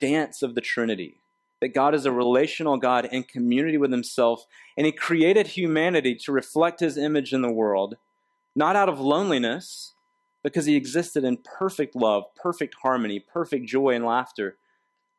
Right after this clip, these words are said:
but to share that love with humanity. And yet, um, in that story of creation, we find that God says it's not good for man to be alone.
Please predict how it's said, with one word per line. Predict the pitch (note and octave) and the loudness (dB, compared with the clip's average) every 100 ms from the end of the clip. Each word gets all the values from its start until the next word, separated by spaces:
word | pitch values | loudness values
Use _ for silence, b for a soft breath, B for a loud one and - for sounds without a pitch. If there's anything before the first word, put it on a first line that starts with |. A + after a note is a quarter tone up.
| _ _ _ _ _ _ _ - | _ _ _ _ _ _ _ -2
but | D#3 | -2
to | - C#3+ | 2 -2
share | - - - F#3+ G3+ | -2 -6 0 2 4
that | C3 A2 G2 | 4 2 0
love | G#2+ G2+ G2 G2 _ _ _ _ | 0 2 0 -6 _ _ _ _
with | A2 A#2 A2 G2+ - _ - | 0 2 4 0 -8 _ -14
humanity. | - G#2+ G#2+ G#2 E2+ D#2 _ _ _ _ _ _ _ _ _ _ - b b b b - | -4 -2 -2 -4 -8 -12 _ _ _ _ _ _ _ _ _ _ -20 b b b b -2
And | D3 C#3+ | 0 2
yet, | E3+ G#3 C3+ D3+ - - - - _ | 4 4 2 -2 -8 -14 -14 -18 _
um, | - C3 C3 B2 A2+ - - | 0 4 4 2 -4 -6 -4
in | D#3+ G3 | 0 2
that | F3 D3 A2+ | 2 0 -2
story | - E3+ F3+ C#3 | -4 0 4 4
of | B2 | 4
creation, | - - C3+ F3+ - B2+ B2 | -2 0 2 2 2 -2 0
we | B2 | -2
find | - E3+ F3 D3 B2+ | 0 0 2 0 0
that | B2 B2 | -2 0
God | C#3+ D3+ | 0 0
says | - D3+ C#3 | -2 0 0
it's | B2 - C3+ | -2 -6 -2
not | D3 D3 C3 | -2 -2 -4
good | D3 C3+ | 0 0
for | - A#2+ | 0 -4
man | A2+ G#2+ | -2 -4
to | G2+ | -6
be | G2 | -6
alone. | F#2 F#2 D#2+ | -4 -4 -6